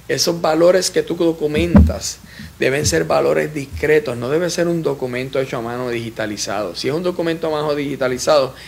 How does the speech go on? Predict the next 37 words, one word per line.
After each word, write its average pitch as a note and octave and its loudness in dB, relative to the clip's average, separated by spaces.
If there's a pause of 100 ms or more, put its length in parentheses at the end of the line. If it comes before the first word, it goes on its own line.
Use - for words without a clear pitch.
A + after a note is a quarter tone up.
es - -4
lo C#3+ -2
mismo D#3+ -2
que E3 2
evaluar B2 2
una C#3 -4
foto B2+ -2
de A2+ 0
ese A2+ -6
paciente. G#2+ -10 (840)
Ahora, A2+ -6 (260)
si - -6
yo A2 -2
tengo C3+ 4
valores C3 2
discretos B2+ -4
sobre A2 -2
la G#2+ -2
situación B2+ -2
clínica E3 -2
de C3+ 2
ese D3 -4
paciente C#3 -6
hoy, E3+ 8 (380)
ayer A#2+ 4
y C#3 -2
mucho B2+ -4
tiempo D3 -2
antes, B2 -8 (260)
yo - -4
puedo D3+ 6
establecer A#2+ -4
tendencias, A2+ -6
yo B2 -4
puedo C3 -4
correr A2+ -6
reportes, A2+ 0